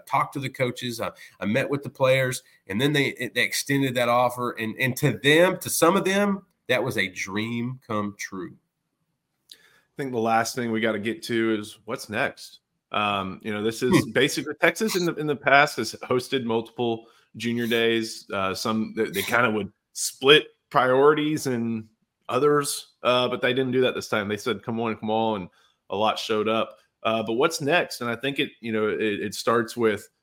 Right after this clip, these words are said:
Speaker 2: uh, spring visits. You know, when a lot of these prospects have spring break, they like getting up and, and checking out a practice if they're able to, uh,
Speaker 1: Yeah.
Speaker 2: uh, during spring football. Uh, but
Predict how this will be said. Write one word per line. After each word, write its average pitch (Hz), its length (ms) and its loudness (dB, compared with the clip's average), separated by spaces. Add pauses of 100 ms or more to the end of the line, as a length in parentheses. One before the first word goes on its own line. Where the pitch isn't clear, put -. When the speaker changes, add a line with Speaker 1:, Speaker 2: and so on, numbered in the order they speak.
(200)
Speaker 2:
uh, 95 120 -2
spring 127 380 -2
visits. 135 540 0
You 104 80 -10
know, 104 80 -4
when 104 140 -2
a 104 100 0
lot 107 140 2
of 110 80 2
these 110 120 -4
prospects 107 520 0
have 101 160 -4
spring 104 280 -4
break, 107 300 2 (340)
they 98 100 0
like 107 220 0
getting 110 220 -4
up 110 160 -2
and, 101 240 -8
and 98 100 -10
checking 107 300 -4
out 104 100 -2
a 92 40 -6
practice 101 540 -4
if 107 100 -14
they're 98 160 0
able 107 220 -2
to, 113 360 -2 (340)
uh, 95 400 -2
Speaker 1:
Yeah. 95 100 -4
Speaker 2:
uh, 95 40 -6
during 98 300 -6
spring 110 280 -2
football. 110 680 2 (200)
Uh, 101 200 2
but 101 340 0